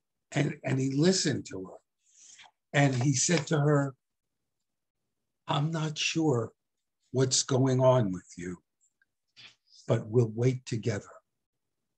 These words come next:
You and I will wait together." He couldn't give her a diagnosis, but what he offered her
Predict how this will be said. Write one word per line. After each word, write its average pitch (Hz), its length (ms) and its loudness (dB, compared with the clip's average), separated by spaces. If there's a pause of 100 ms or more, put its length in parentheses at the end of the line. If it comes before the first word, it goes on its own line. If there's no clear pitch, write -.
(260)
You 117 260 0
and 135 100 4
I 104 360 0 (460)
will 110 180 -2
wait 110 320 -4
together." 92 500 -8 (1160)
He 123 120 -6
couldn't 190 480 0
give 156 220 4
her 117 260 -2
a 123 80 -4
diagnosis, 123 1300 0 (1160)
but 123 200 -4
what 147 160 4
he 131 140 6
offered 156 500 4
her 104 320 -10